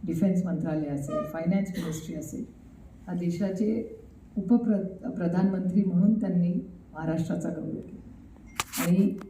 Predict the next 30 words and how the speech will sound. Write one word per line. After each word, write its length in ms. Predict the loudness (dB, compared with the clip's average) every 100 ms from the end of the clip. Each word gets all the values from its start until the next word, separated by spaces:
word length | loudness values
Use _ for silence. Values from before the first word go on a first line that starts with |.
| -18 -20
चीनच्या 440 | 8 12 12 12 4
बरोबर, 340 | 2 -2 -2
म्हणजे 240 | -4 -2 -2
कालच 400 | 0 2 2 0
चीनची 380 | 2 2 2
एक, 180 | 2 0
आजच 380 | -2 2 2 2
टीव्हीला 280 | 0 0 0
मोठी 300 | 0 0 0
बातमी 360 | 0 -2 -6
चालली 240 | -4 -4 -2
आहे, 100 | -2
ज्या 380 | -2 2 2 2
चीनबरोबर 640 | 0 2 2 0 0 0
आपण 320 | 0 0 0
युद्ध 300 | 0 2 2
केलं, 220 | 2 -2 -4 -10 -20 -20 -20 -20 -18 -4
त्याच्यानंतर 600 | 0 4 4 4 4 2
पंडित 360 | 0 6 8
जवाहरलाल 640 | 8 4 2 0 2 2 0
नेहरूंनी 520 | -4 -2 2 2 0
आवर्जून 720 | 0 4 6 4 8 8 8 4 -6 -18 -20 -16 -10 -10 -12 -6
चव्हाण 300 | 2 10 12
साहेबांना, 520 | 12 8 4 2 0
संपूर्ण 580 | 0 2 4 10 12 12
देशातून 680 | 12 8 4 2 2 4 4
त्यांना 240 | 6 4 4 6
एकच 400 | 6 6 4 2
नाव 240 | 0 0
सुचलं, 400 | -6 -6 -4